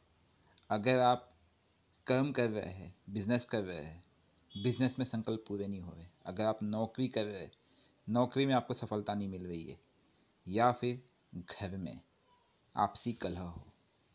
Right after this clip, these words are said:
या कई तरह के वाद विवाद हो, तंत्र बाधा हो, हर बाधा हो, हर तरह की बाधाओं में यह यंत्र कार्य कर सकता है। देखिए,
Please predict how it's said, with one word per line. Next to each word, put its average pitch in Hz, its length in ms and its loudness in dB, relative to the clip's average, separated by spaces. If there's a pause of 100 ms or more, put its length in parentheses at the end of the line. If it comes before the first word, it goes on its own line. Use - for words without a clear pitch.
(280)
या 147 80 6
कई 156 420 2
तरह 113 320 2
के 120 280 -6 (120)
वाद 101 260 4
विवाद 76 500 -4
हो, - 60 -20 (420)
तंत्र 110 300 0
बाधा 85 280 -2
हो, 76 160 -16 (100)
हर 120 120 2
बाधा 85 420 -2
हो, 82 140 -12 (640)
हर 143 120 2
तरह 127 240 4
की 123 180 -2
बाधाओं 92 560 0
में 104 200 -6 (840)
यह 123 440 2
यंत्र 113 260 -2
कार्य 90 340 2
कर 85 140 -6
सकता - 340 -18
है। - 100 -20 (1120)
देखिए, 165 480 2